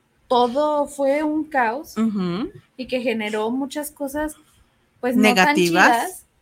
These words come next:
Speaker 1: también generó cosas positivas. No había llovido así en lo que lleva el temporal, no,
Speaker 2: Ujú.
Speaker 1: este
Speaker 2: Y entonces, ¿qué queda para nosotros? Dar las gracias por esa
Speaker 1: Exacto.
Speaker 2: lluvia.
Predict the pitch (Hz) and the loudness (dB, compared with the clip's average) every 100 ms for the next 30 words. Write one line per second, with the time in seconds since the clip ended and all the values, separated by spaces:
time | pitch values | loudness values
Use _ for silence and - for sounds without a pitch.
0 | _ _ _ _ _ _ _ - _ _ | _ _ _ _ _ _ _ -20 _ _
1 | _ _ _ - 262 262 269 277 359 466 | _ _ _ 0 2 2 0 -2 -4 -6
2 | 349 262 240 233 247 247 254 247 233 226 | -8 -6 -8 -10 -12 -14 -14 -14 -14 -12
3 | 285 359 240 220 247 285 277 311 349 247 | -8 -6 -4 -2 -2 -2 -4 -4 -4 -4
4 | 202 214 202 196 - 240 294 277 208 202 | -6 -6 -6 -8 -8 -6 -6 -6 -8 -12
5 | - - - _ _ _ - - - 208 | -18 -20 -20 _ _ _ -20 -20 -10 -6
6 | 214 196 214 214 208 202 190 185 185 202 | -4 -2 0 0 -2 -6 -12 -10 0 4
7 | 240 277 262 226 220 220 220 185 175 220 | 6 4 0 -4 -4 -4 -2 -2 -2 -4
8 | 269 302 202 190 185 180 - - - - | -6 -4 -2 -2 -2 -6 -10 -16 -18 -18
9 | _ 247 277 269 294 320 330 339 330 320 | _ 4 4 6 4 4 2 0 4 6
10 | 330 330 302 262 247 240 214 247 285 - | 8 6 6 4 4 2 2 0 0 -4
11 | _ - _ 180 196 226 254 202 196 - | _ -20 _ -8 -6 -4 -4 -2 -4 -4
12 | 226 - 180 180 - 175 190 202 165 165 | -12 -10 -6 -6 -6 -6 -6 -6 -8 -10